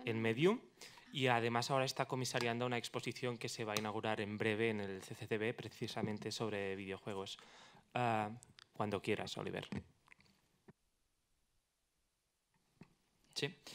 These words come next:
Speaker 2: vale, muchas gracias, Reinal. Eh, bueno, pues última intervención ya, seré, seré breve, lo digo de verdad, esto a veces se dice así como para quedar bien, pero no.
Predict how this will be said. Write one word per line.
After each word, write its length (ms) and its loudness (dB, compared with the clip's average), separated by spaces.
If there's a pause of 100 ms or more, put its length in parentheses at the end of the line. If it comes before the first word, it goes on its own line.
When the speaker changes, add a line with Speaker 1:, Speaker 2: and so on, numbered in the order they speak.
(420)
Speaker 2:
vale, 220 2
muchas 280 -8
gracias, 300 -2
Reinal. 420 0 (160)
Eh, 360 -4 (720)
bueno, 200 2
pues 140 -6
última 240 -2
intervención 640 0
ya, 120 4
seré, 540 0
seré 240 2
breve, 260 4
lo 80 2
digo 200 2
de 80 2
verdad, 340 -2
esto 160 -10
a 40 -8
veces 200 -8
se 80 -6
dice 240 -8
así 180 -6
como 220 -6
para 160 -2
quedar 220 -2
bien, 160 -4
pero 160 -6
no. 160 -4